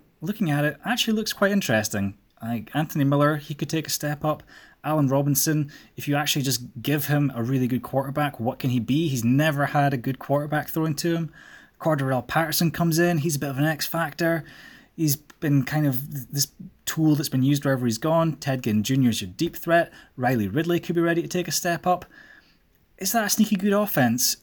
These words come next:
if they can give whichever quarterback is there enough time to throw? And that defense, with Chuck Pagano coming in, they could be ready to take a step back up as well.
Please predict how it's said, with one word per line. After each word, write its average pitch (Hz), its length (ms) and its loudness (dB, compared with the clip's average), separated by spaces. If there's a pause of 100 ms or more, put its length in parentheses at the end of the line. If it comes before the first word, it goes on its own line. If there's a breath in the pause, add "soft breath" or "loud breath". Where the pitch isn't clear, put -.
(160)
if 139 320 -2
they 143 120 2
can 135 180 0
give 131 300 0 (100)
whichever 110 520 -2
quarterback 123 640 0
is 107 100 -6
there 120 420 0 (520 soft breath)
enough 123 200 -2
time 139 200 2
to 120 60 -6
throw? 131 380 -2 (640 soft breath)
And 127 140 4
that 156 160 2
defense, 123 640 2 (380 loud breath)
with - 120 -10
Chuck - 220 -4
Pagano 143 400 2
coming 110 300 2
in, 110 280 2 (480 soft breath)
they 151 100 0
could 156 120 -4
be 139 80 0
ready 131 180 4
to 113 60 -4
take 117 160 -2
a 101 40 -10
step 120 260 0
back 113 240 0
up 117 120 -2
as 95 80 -6
well. 117 280 0